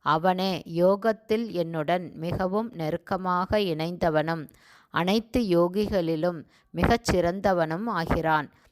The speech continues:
இதுவே மேற்கூறிய பகவத்கீதை ஸ்லோகத்தின் பொருளாகும். சிறந்த யோகிகளாகும் பொருட்டு தேவர்கள்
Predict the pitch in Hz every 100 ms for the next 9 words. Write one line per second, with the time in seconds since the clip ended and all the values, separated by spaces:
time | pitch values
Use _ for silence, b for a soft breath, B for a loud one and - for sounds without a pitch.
0 | b - 185 190 180 196 175 - 180 185
1 | 240 - 190 185 208 180 160 185 196 -
2 | 160 160 170 214 - 165 156 180 - 160
3 | 196 - 165 156 156 147 165 151 - b
4 | b b b b - 208 214 233 240 247
5 | 180 175 185 196 214 220 202 170 175 190
6 | 190 175 156 151 - 170 156 - b b
7 | - 175 180 202 202 175 185 180 -